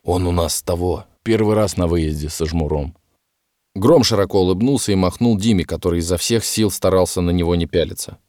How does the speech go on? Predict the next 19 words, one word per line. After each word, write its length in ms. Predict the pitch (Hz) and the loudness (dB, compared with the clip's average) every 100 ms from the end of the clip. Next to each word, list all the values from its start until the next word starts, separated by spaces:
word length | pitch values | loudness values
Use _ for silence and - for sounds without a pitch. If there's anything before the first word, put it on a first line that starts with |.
| _ _ _ - | _ _ _ -6
«Первый 300 | 87 95 98 | 0 4 6
раз, 260 | 95 107 120 | 6 6 4
говоришь? 460 | 104 92 76 - - - - - | 2 2 2 -4 -18 -20 -20 -2
Эй, 220 | - 175 | 4 6
новенький, 540 | 143 170 185 123 - 101 | 6 6 4 2 0 0
иди 180 | 143 196 | 0 0
сюда! 420 | 170 143 95 76 _ _ _ - | 2 4 4 0 _ _ _ -4
Меня 300 | 90 113 143 | 0 4 4
Игорь 260 | 143 107 85 | 4 4 0
зовут». 340 | 80 80 71 _ _ _ _ | 0 0 -2 _ _ _ _
Дима 320 | - 85 92 | -8 -2 -2
пожал 320 | 87 90 85 82 | 0 0 0 0
ему 240 | 80 85 | -2 -2
руку. 320 | 82 71 - - _ _ - | -4 -8 -14 -20 _ _ -12
«Дима. 500 | 85 90 92 85 82 _ _ _ _ - | -4 2 2 2 0 _ _ _ _ -10
Дубин. 520 | 92 95 95 87 78 - _ - | -2 0 2 0 -6 -12 _ -2
Оперуполномоченный». 1120 | 107 113 107 95 101 98 92 76 78 76 76 _ _ _ _ - | -2 0 0 0 0 0 0 -2 -4 -6 -8 _ _ _ _ -10
«Москвич, 560 | 73 - - 92 92 | -6 -6 -6 -4 -2
значит?» 420 | 90 69 - - | -2 -4 -4 -12